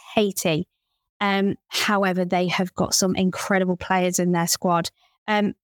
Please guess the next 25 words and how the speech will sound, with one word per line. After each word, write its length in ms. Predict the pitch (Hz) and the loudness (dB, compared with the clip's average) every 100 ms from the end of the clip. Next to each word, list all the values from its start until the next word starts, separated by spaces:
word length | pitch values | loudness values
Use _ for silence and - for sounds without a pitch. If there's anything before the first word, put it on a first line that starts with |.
| _ - | _ -2
Beth, 240 | 254 - | -2 0
I'm 100 | 233 | -2
gonna, 220 | 220 302 302 | 0 0 0
I'm 240 | 285 254 | 0 0
gonna 240 | 311 302 | 0 -2
get 180 | 247 277 | -2 -2
you 160 | 269 294 | 0 -2
to 140 | 254 | 0
lead 220 | 226 202 | 0 2
on 100 | 190 | 0
this 200 | 180 - | 0 -2
one 140 | 185 180 | -2 -2
'cause 200 | - - | -6 -4
they, 260 | 240 247 233 | -2 0 -2
you, 300 | 214 240 - | -2 -2 0
you're 240 | 233 262 | 0 2
obviously 320 | 247 226 226 | 0 -2 0
our 140 | 220 208 | 0 2
Merseyside 560 | 226 226 220 214 208 | 2 0 0 0 0
writer. 320 | 196 196 - 190 | 0 0 -2 -4
For 120 | 214 | 0
those 280 | 294 311 269 | 0 0 -2
that 180 | 233 | -4
don't 300 | 285 349 311 | -2 0 0
know, 300 | 185 175 269 | 0 0 0